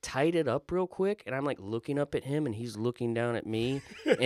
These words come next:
Speaker 1: it was very intimidating. And he just fucking picks this thing up and, like, whips my fucking neck, and it was just like, whoosh.
Speaker 2: What?
Speaker 1: Yeah.
Speaker 2: Did it work?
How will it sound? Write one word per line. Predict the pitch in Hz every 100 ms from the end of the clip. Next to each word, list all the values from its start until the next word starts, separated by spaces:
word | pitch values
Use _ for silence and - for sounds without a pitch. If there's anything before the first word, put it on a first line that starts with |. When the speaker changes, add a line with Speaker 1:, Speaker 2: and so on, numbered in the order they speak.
| 139
Speaker 1:
it |
was | 156 120
very | - 107 120
intimidating. | 120 - 127 131 151 160 175 180 - _ _ _
And | - 131
he | 143
just | 143 127 -
fucking | 139 113
picks | - - - -
this | 127 -
thing | 127 117
up | 120 123
and, | 113
like, | 101 -
whips | 98 127 - -
my | 113 104
fucking | - 110 107 98
neck, | 101 - - - -
and | 104
it |
was | 95
just | 110 -
like, | 90 -
whoosh. | - - - _ _ _ _ _ _
Speaker 2:
What? | - 165 240 302 339 -
Speaker 1:
Yeah. | 104 104 92 71 - _ _ _ _ _
Speaker 2:
Did | 180
it | 180 131
work? | 131 180 277 -